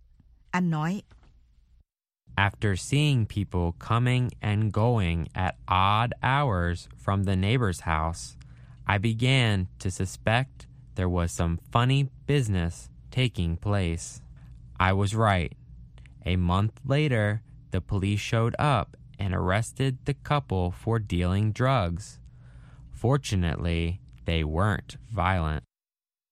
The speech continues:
Speaker 1: Sau khi thấy nhiều người đến viếng nhà đó vào những giờ giấc kỳ quặc, tôi bắt đầu ngờ rằng có điều gì ám muội đang diễn ra tại đó. Quả đúng như vậy. Một tháng sau, cảnh sát đến nhà và bắt hai vợ chồng người láng giềng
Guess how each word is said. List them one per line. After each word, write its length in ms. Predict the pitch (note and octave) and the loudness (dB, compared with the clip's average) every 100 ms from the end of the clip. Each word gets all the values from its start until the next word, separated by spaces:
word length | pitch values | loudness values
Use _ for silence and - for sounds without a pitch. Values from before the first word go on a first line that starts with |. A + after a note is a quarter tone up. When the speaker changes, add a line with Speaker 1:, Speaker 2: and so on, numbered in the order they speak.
| _ _ _ _ _ _ | _ _ _ _ _ _
Speaker 1:
Sau 220 | - A#3 | 0 0
khi 220 | C4+ B3 | 2 0
thấy 180 | C4 D4+ | 0 0
nhiều 240 | B3+ F#3+ | 2 2
người 260 | F3 F3+ E3 | 2 2 0
đến 220 | E3+ C#4 | 0 0
viếng 280 | A#3+ A#3+ D#4 | -2 -2 0
nhà 160 | F#3+ | 0
đó 300 | D3+ D#3 G3+ | 0 0 -2
vào 140 | C#4 D#3+ | 0 -2
những 400 | D#3+ D3+ G#3 D3 | -2 -2 -4 -2
giờ 260 | F3 D3+ C#3 | -2 0 -2
giấc 280 | F3 D4+ _ | -2 -6 _
kỳ 240 | G#3+ E3+ | 0 0
quặc, 280 | C3+ F3 D3+ _ _ - _ _ | 0 -4 -4 _ _ -20 _ _
tôi 220 | - G3+ G3 | -2 0 0
bắt 180 | - | -2
đầu 180 | - F3 | 0 0
ngờ 240 | D#3 D#3+ D3+ | 2 0 0
rằng 340 | D3+ D3 B2+ B2 | 0 0 -2 -4
có 120 | - B3 | -4 -2
điều 160 | F3+ | 0
gì 260 | D3+ E3+ D3+ | 0 -2 -2
ám 280 | - G3 D#4+ | -2 -4 0
muội 280 | F#3 C#3+ - | 0 -2 -2
đang 260 | F#3 G3 D#3+ | -2 0 0
diễn 180 | C#3 | -2
ra 180 | D3+ G#3+ | -2 -4
tại 180 | F3+ B2 | -2 -4
đó. 340 | C3 D#3 G3+ E3 - - - - _ - - - | -2 -2 -2 -6 -16 -20 -20 -20 _ -20 -20 -4
Quả 260 | F#3+ D#3 F3 | -2 0 -2
đúng 260 | G#3 B3+ | 0 0
như 120 | D#4 | 0
vậy. 320 | G3+ D#3+ D3 - - - - - | 0 0 -2 -6 -18 -20 -20 -8
Một 240 | - F#3 - | -2 -2 -2
tháng 240 | F#3+ A#3 | -2 -2
sau, 340 | D4+ A#3+ G#3+ F3+ - | 0 0 0 -4 -6
cảnh 200 | C#3+ C3 | -4 -2
sát 220 | - C#4+ | -2 -2
đến 180 | A3 B3+ | -2 -2
nhà 260 | G#3+ D#3 | 0 0
và 140 | C#3 D3 - | 0 -4 0
bắt 160 | C#4 | -2
hai 220 | - C4+ A3 | 0 -2 0
vợ 120 | D3+ | -2
chồng 340 | D3 E3 D3+ | -2 0 0
người 140 | D3+ D3 | 0 0
láng 200 | D#3 A#3 | 0 0
giềng 340 | G3+ E3+ C3+ | 0 0 0